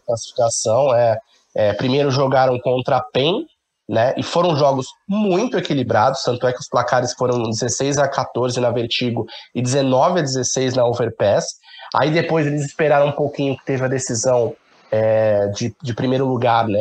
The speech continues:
entre E G e Liquid, até pela, pela vaga como Legends, e aí depois voltaram pro servidor pro, pro um dos confrontos mais dramáticos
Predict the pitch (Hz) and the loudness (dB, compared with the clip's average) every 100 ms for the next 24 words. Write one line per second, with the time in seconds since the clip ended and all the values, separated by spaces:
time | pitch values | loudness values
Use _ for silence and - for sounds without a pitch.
0 | 113 113 120 120 107 95 113 120 123 160 | 0 -2 -2 -2 -2 -2 -2 0 0 -2
1 | 190 110 107 - 117 117 117 104 - _ | -2 -2 -2 -4 -2 0 0 -2 -6 _
2 | _ _ 123 117 101 113 110 110 104 127 | _ _ 0 0 2 2 2 2 0 0
3 | 135 127 123 - 180 202 - - _ _ | 2 4 2 2 0 -4 -8 -16 _ _
4 | - 131 143 156 147 139 165 165 131 143 | 0 2 2 0 0 2 0 2 2 0
5 | - - 147 156 131 139 - 185 120 - | -2 -4 -2 0 0 -2 -2 -4 -6 -10
6 | _ - 123 135 123 127 131 131 127 - | _ -6 -4 -4 -4 -2 0 -2 -2 0
7 | 135 - 131 131 139 131 117 151 147 160 | 0 0 -2 -2 -2 0 2 0 2 2
8 | 135 110 120 - - 123 | 2 2 0 -4 -6 -4